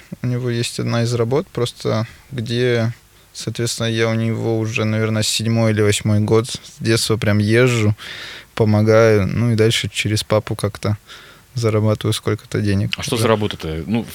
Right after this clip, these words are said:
Speaker 2: твоя работа в чём заключается?
Speaker 1: М, достаточно такая уже со временем стала серьёзнее. Бывает проверять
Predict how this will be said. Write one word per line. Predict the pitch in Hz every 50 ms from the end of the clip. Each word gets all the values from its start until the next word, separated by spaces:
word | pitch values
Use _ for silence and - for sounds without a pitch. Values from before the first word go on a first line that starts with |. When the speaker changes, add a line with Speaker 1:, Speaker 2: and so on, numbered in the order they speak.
| - - -
Speaker 2:
твоя | - 113 117 120 113
работа | 101 98 90 92 90 90
в |
чём | - - 95 82
заключается? | - - 85 80 - 87 78 78 - - - - _ _ _ _ _ _ _ _ _ _ _ _ _ _ _ _ _ _ _ - -
Speaker 1:
М, | - 113 113 110 110 104 104 104 101
достаточно | 104 107 - - 123 120 - - 113 104
такая | - 107 - 113 110
уже | 107 110 110
со | 104 - 127
временем | 123 123 123 120 113 110 107 107
стала | - - 110 107 104
серьёзнее. | 98 - - 107 107 110 123 143 147 139 127
Бывает | 110 107 107 104 101 104 -
проверять | - 110 110 110 110 110 110 104 98 - - -